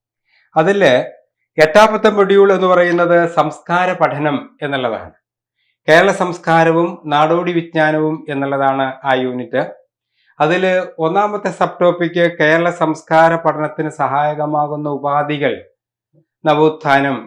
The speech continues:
തുടങ്ങിയ മേഖലകളാണ്. അതിൽ രണ്ടാമത്തെ പാർട്ട് എന്ന് പറയുന്നത് ഫോക്ലോർ എന്നാണ്. സാധാരണ ഫോക്ലോർ എന്ന ഭാഗം കുട്ടികളങ്ങ് ഒഴിവാക്കാറാണ് പതിവ്, കാരണം അത്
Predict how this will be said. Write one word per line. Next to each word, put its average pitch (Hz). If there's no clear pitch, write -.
തുടങ്ങിയ 151
മേഖലകളാണ്. 131
അതിൽ 214
രണ്ടാമത്തെ 214
പാർട്ട് 196
എന്ന് 190
പറയുന്നത് 175
ഫോക്ലോർ 180
എന്നാണ്. 101
സാധാരണ 180
ഫോക്ലോർ 190
എന്ന 185
ഭാഗം 170
കുട്ടികളങ്ങ് 165
ഒഴിവാക്കാറാണ് 160
പതിവ്, 120
കാരണം 147
അത് 147